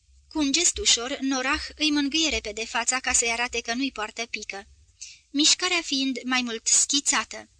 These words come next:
Apoi sări jos din trăsură și intră în casă.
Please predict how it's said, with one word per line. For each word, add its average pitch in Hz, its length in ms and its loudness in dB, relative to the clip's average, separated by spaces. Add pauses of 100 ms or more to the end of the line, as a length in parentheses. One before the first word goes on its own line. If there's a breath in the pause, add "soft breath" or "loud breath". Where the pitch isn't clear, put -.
(600 soft breath)
Apoi 302 300 2
sări 285 320 4
jos 233 280 2
din 214 240 -4
trăsură 233 460 -2 (360 soft breath)
și - 260 4
intră 254 300 0
în 262 160 0
casă. 220 500 0